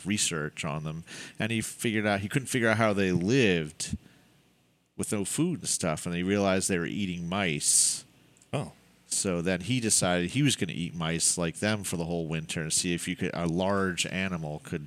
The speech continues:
Speaker 1: survive on it. And he did.
Speaker 2: That
Speaker 1: And it's just about wolves.
Speaker 2: They made a movie out of this?
Speaker 1: Disney movie, yeah.
Speaker 2: A Disney movie?
Speaker 1: Yeah.
Speaker 2: About a guy eating mice with wolves.
Speaker 1: It wasn't just about that, but
Speaker 2: Okay.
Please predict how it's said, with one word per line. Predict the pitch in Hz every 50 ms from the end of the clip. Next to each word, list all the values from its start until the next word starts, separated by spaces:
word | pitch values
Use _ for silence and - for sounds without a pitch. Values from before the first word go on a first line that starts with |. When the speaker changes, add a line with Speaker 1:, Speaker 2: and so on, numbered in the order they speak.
| - -
Speaker 1:
survive | - - - 92 87 101 107 110 92
on | 78 71 64 57
it. | 50 50 - _ -
And | 123 139
he | 151 143
did. | - 156 143 117 - _ _ _ _ - _ _ _ - - - _ _ _ _ _ _ _ _ _ _ _ _ _ _ _ _ _ _ _ _
Speaker 2:
That | - 131 131
Speaker 1:
And | 131 117 110 107 - - - _ -
it's | 113 110 -
just | - 117 - - -
about | 120 120 117 113 113 107 - -
wolves. | - 95 101 120 117 95 85 - - - - - - - - - - _ _ - - _ -
Speaker 2:
They | - 151
made | 180 196 190
a | 143 117
movie | 113 127 180 214 208 233 240 240 240
out | 240 240
of | 240 240
this? | 262 269 269 262 -
Speaker 1:
Disney | - 123 139 135 123 107
movie, | 98 95 87 87 80 82 80 82 82 -
yeah. | 113 113 110 - - - - - - -
Speaker 2:
A | 107 113
Disney | 107 - 147 185 196 - 233 226
movie? | 220 226 240 240 226 254 254 247 -
Speaker 1:
Yeah. | - 160 175 - - - - - -
Speaker 2:
About | 131 139 165 160 160 156
a | 147
guy | 123 151 165 170 175
eating | 170 160 160 165 170 156 147 135 127
mice | 131 135 147 147 147 - - -
with | 127 117 104
wolves. | 107 117 113 95 82 80 - - - - - - - - - - - - _ _ _ -
Speaker 1:
It | - 160
wasn't | 139 135 127 110 113 104
just | - - 107 107 135 - - -
about | 104 82 87 78 73 - -
that, | 78 76 78 87 104 - -
but | - 69 -
Speaker 2:
Okay. | 113 - - 82 80